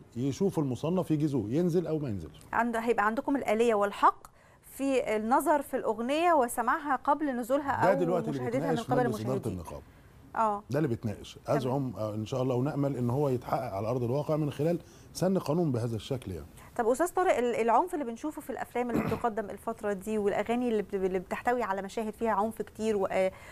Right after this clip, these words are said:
Speaker 2: وأسلحة وحاجات زي دي، آه، دي برضو ممكن من دوركم، آه، أو في الآليات الجديدة اللي ممكن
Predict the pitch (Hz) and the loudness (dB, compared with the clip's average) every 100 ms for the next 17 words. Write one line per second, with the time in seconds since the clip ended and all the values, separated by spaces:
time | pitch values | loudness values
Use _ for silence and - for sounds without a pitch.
0 | - 208 214 185 208 240 - 208 196 185 | -12 0 4 4 2 -4 -2 -2 0 0
1 | 185 196 - 202 208 214 202 196 185 185 | -2 -2 -2 -2 -2 0 0 0 0 -4
2 | - - - - 202 202 208 202 196 302 | -10 -16 -10 0 4 6 4 2 2 4
3 | 349 311 294 330 349 262 233 254 339 311 | 4 4 0 0 -2 -2 0 0 2 0
4 | 254 240 214 202 196 - 214 - 202 214 | 0 0 2 4 4 4 0 0 -2 0
5 | 220 277 226 226 262 262 240 247 277 | 2 2 0 0 2 2 2 -4 -4